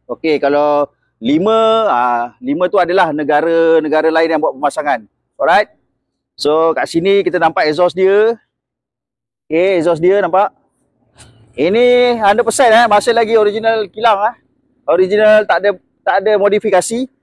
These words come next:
Kalau korang tengok kat meter dia, mari sini tengok kat meter. Ah, tengok dekat bar dia. Kat sini ada tulis Milwaukee, Mil-, Milwaukee, U S A. Ah, meter dia analog lah. Dia jiwa klasik kan.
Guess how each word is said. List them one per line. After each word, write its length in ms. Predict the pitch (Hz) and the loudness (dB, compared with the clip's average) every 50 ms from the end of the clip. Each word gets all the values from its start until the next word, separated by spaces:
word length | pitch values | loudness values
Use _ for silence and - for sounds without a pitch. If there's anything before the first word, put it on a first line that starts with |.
| _ _ _ | _ _ _
Kalau 160 | - 143 165 | -2 -2 0
korang 240 | 165 180 185 196 185 | 2 2 2 2 2
tengok 240 | 208 196 208 220 208 | 0 0 0 0 0
kat 80 | 196 | 0
meter 300 | 180 185 185 - 220 214 214 | -2 -4 -2 0 2 4 4
dia, 160 | 208 233 262 254 - 185 | 4 4 2 2 -2 -4
mari 100 | 175 185 | -6 -6
sini 160 | - 214 220 | -4 -4 -2
tengok 240 | 220 208 208 208 196 | 0 0 0 0 0
kat 80 | 185 | -2
meter. 240 | 185 185 - 247 254 254 - _ _ _ _ _ _ _ _ _ _ _ _ _ - | -2 0 0 0 0 0 -2 _ _ _ _ _ _ _ _ _ _ _ _ _ -4
Ah, 480 | 101 123 139 147 156 156 156 151 143 135 - | 0 2 4 4 4 4 4 4 2 2 0
tengok 260 | 147 147 156 165 151 | -2 -2 -2 -2 -2
dekat 160 | 151 - 160 147 147 | -2 -2 -2 -2 0
bar 260 | 147 156 143 139 131 127 | 2 2 4 4 2 0
dia. 180 | 120 104 98 _ _ _ _ _ _ _ _ _ _ _ _ _ _ _ _ _ _ _ _ _ _ _ _ _ _ _ _ _ | -2 -6 -8 _ _ _ _ _ _ _ _ _ _ _ _ _ _ _ _ _ _ _ _ _ _ _ _ _ _ _ _ _
Kat 100 | 123 120 | -4 -4
sini 160 | - 147 139 156 | -2 0 0 2
ada 160 | 147 143 143 | 2 0 0
tulis 540 | 127 151 156 165 147 120 - - - - _ - | -2 -2 0 0 -2 -2 -4 -10 -16 -18 _ -4
Milwaukee, 1080 | 131 143 156 151 160 160 165 170 160 143 - 165 170 170 170 170 175 180 165 143 123 _ _ - | -2 0 2 2 4 4 2 2 0 -2 -6 -6 -4 -2 -2 -2 -4 -4 -8 -12 _ _ _ -4
Mil-, 340 | 135 139 156 160 165 170 - - - _ _ _ _ _ _ _ _ _ _ _ _ | -2 0 2 2 2 0 -2 -4 -12 _ _ _ _ _ _ _ _ _ _ _ _
Milwaukee, 1900 | 139 156 190 202 208 208 208 202 196 185 208 208 208 208 208 214 208 - - _ - 156 180 220 226 226 226 214 208 - _ 240 233 233 233 226 202 185 | -2 2 2 2 2 2 2 2 2 4 4 4 4 4 4 2 -2 -6 -14 _ -2 2 4 4 6 4 4 2 0 -4 _ -4 -4 -4 -4 -6 -6 -2
U 80 | 196 220 | -2 -2
S 160 | 208 - 226 | 0 2 2
A. 100 | 208 185 170 143 117 104 110 | 2 2 2 0 -2 -4 -2
Ah, 280 | 113 123 131 127 131 127 | 0 0 2 2 0 0
meter 400 | 127 143 131 - 208 202 202 196 | -2 -4 -4 -2 0 0 2 2
dia 480 | 196 208 220 220 214 214 220 220 208 - _ - - | 2 2 4 4 4 2 2 0 -2 -6 _ -8 -6
analog 320 | 143 151 175 175 185 175 | -4 -2 0 0 0 0
lah. 260 | 170 202 196 160 - _ _ _ _ _ _ _ _ | 0 0 0 -2 -4 _ _ _ _ _ _ _ _
Dia 240 | - 135 156 160 160 | -2 0 2 2 2
jiwa 240 | 156 139 147 156 165 | 2 0 0 0 0
klasik 400 | 156 160 151 - - 180 165 170 | 0 -2 -4 -6 -6 -4 -2 0
kan. 240 | 156 127 117 104 | 0 -2 -4 -10